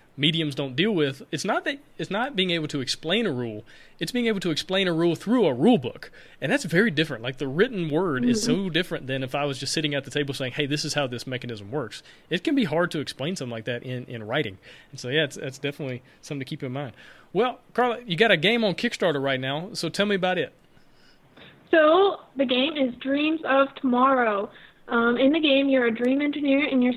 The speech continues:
Speaker 2: sending dreams into the past to change your present because not everything went as it was supposed to. So you wa-, you wanna, like, fix up your situation a little bit. Um, the game is a set collection game that has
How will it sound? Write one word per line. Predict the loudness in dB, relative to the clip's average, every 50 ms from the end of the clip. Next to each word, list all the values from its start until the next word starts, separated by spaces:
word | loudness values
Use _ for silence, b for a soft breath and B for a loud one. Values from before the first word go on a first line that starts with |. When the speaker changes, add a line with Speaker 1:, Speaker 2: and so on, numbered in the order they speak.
| 0 0
Speaker 2:
sending | 2 4 4 4 4 4 4 2
dreams | 4 4 6 6 6 6 6 4 2
into | 2 4 4 4 4 4
the | 2 2
past | 2 2 0 0 0 0 -2 -6 -8 -14 -20 -20 _ _ -6
to | -4 -4
change | -2 2 4 4 4 4 4
your | 2 2
present | 0 2 0 0 0 2 2 0 0 -2 -4 -8
because | -4 2 4 4 4 4 4 2 0 -2 -4 -8 -12 -2 4
not | 6 6 6 6 4 2 2
everything | 2 2 4 4 6 4 4 4 2 2 2 4
went | 4 4 4 2 0 -2 -2 -2
as | -2 0
it | 0 2
was | 2 2 0 0 -6
supposed | -6 0 0 2 2 0 -2 -4 -6
to. | -4 -4 -4 -4 -6 -8 B B B B B B 2
So | 4
you | 6 6 8 6
wa-, | 4 4 2 2
you | 4 4 6
wanna, | 6 6 6 4 4
like, | 6 4 4 4 2 -2 -6 -6 -8 _ _ _ _ _
fix | -2 -2 -2 -2 -2
up | -2 -2 0 0
your | -2 -4 -2
situation | -2 -6 -4 0 0 2 2 2 2 0 -4
a | -4
little | -2 0 0 0 0
bit. | 0 -2 -2 -2 -6 -10 B B B B B B B
Um, | 4 6 6 8 8 8
the | 8
game | 6 6 6 6 4 2 0
is | 0 0 2 4
a | 4 4 2 0 -4 -4
set | -4 -4 -4 -4
collection | -4 -2 -2 -2 -2 -6 -8 -8 -4 0
game | 2 2 4 2 0 0
that | -2 -2 -2
has | 0 -2 -2